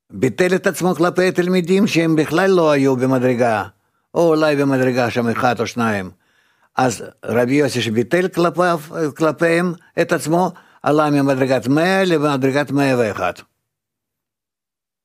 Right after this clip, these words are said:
זהו. כי אין לנו מידות, אה, בר-, כאלה ברורות ל-, ל-, ל-, ל-, ל-, לקבוצה, אלא רק ביטול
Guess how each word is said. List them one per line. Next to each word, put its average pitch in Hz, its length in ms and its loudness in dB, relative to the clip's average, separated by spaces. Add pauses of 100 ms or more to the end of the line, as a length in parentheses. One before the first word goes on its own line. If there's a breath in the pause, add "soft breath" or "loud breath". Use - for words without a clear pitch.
(180)
זהו. 92 380 -4 (560)
כי 131 140 2
אין 196 320 0
לנו 165 400 2
מידות, 151 640 0 (600)
אה, 120 80 -4
בר-, 127 920 -4
כאלה 127 580 2
ברורות 131 640 2
ל-, 120 380 2
ל-, 117 380 0
ל-, 120 140 2 (400 soft breath)
ל-, 117 560 0 (400 soft breath)
ל-, 117 400 0
לקבוצה, 131 540 0
אלא 127 280 2
רק 151 100 -2
ביטול 139 640 0